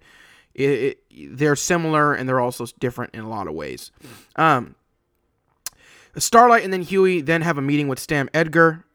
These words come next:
Uh, Starlight is then told that she's become the co-captain of the Seven with Homelander. Homelander is fucking pissed.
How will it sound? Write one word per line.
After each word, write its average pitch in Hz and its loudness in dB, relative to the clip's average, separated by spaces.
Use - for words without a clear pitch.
Uh, 120 2
Starlight 156 2
is 123 -2
then 175 0
told 127 2
that 139 -6
she's 151 -6
become 147 -4
the 139 -8
co-captain 190 0
of 147 -2
the 156 -2
Seven 131 -2
with 127 -6
Homelander. 101 -12
Homelander 208 4
is 143 -4
fucking 139 -4
pissed. 110 -10